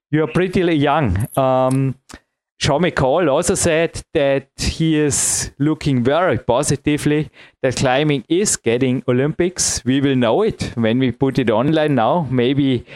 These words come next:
I have already said it in the German part, if yes or no. But it looks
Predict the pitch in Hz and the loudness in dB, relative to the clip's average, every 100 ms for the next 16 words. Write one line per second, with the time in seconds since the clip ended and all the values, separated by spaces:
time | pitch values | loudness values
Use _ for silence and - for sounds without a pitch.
0 | - - 127 131 135 139 135 127 127 113 | -20 -2 -2 2 2 2 2 0 0 2
1 | 123 139 143 127 113 104 143 147 151 - | 0 0 0 0 0 0 0 0 0 0
2 | 120 147 170 - - 147 160 - - - | 0 0 -2 -6 -4 -2 -2 -4 -12 -6
3 | 120 135 156 - 123 117 117 143 180 - | 0 0 -2 -4 -2 0 2 0 -2 -8
4 | - - _ 139 135 135 - 139 143 147 | -16 -18 _ 0 0 0 -2 0 0 0
5 | - | -4